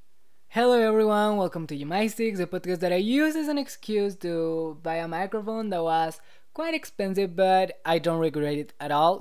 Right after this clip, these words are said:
Just hear what this quality is amazing. And if you can't hear the difference, um, fix your ears because it's way noticeable.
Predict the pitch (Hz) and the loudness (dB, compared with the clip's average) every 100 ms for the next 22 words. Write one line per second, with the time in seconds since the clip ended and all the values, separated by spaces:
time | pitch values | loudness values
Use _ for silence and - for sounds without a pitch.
0 | 180 185 190 - - - - 196 196 190 | -2 -4 -4 -8 -18 -18 -8 -4 -2 -2
1 | 160 165 - - 143 139 139 143 139 - | -2 -4 -6 -10 -6 -6 -4 -6 -6 -10
2 | - - 202 190 196 165 165 170 - 208 | -20 -8 -2 2 2 2 0 -2 -2 0
3 | 208 196 240 - 339 - - 214 202 190 | 0 0 -4 -4 -8 -8 -10 -4 -4 -2
4 | 170 165 180 208 208 208 202 170 165 165 | -2 -2 -2 -4 -4 -6 -8 -8 -8 -8
5 | - 165 151 160 156 160 156 151 147 151 | -8 -6 -4 -2 2 2 0 -4 -8 -8
6 | 143 151 156 160 151 147 139 143 139 143 | -6 -2 -2 -2 -4 -4 -4 -4 -4 -6